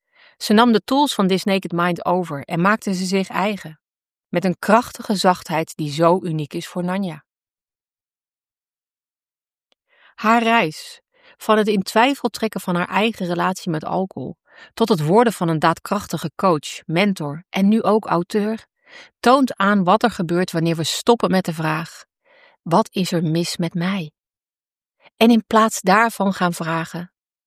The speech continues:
"Wat is er met mij gebeurd?" Als we alcohol niet langer als de vijand beschouwen, maar het gaan zien voor wat het werkelijk is, een poging om af te rekenen met diepe pijn,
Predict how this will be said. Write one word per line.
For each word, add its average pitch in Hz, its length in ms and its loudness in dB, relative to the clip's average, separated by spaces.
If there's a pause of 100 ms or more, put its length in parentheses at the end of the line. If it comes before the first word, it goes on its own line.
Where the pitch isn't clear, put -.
(180)
"Wat 208 220 -2
is 214 160 0
er 214 80 0
met 196 140 2
mij 170 220 0
gebeurd?" 220 680 -4 (3250)
Als 233 180 2
we - 160 2
alcohol 247 460 2
niet 196 340 2
langer 202 300 2
als - 160 -4
de 175 80 -8
vijand 190 400 0
beschouwen, 156 500 -10
maar 180 120 0
het 190 120 -2
gaan 185 200 0
zien 214 300 4
voor 180 140 -4
wat 175 100 2
het 165 200 -2
werkelijk 180 460 0
is, - 400 -12 (580)
een 175 240 -2
poging 233 360 4
om 165 180 -2
af 208 220 0
te - 140 -4
rekenen 156 320 -4
met 151 180 -4
diepe 202 360 0
pijn, 165 380 -4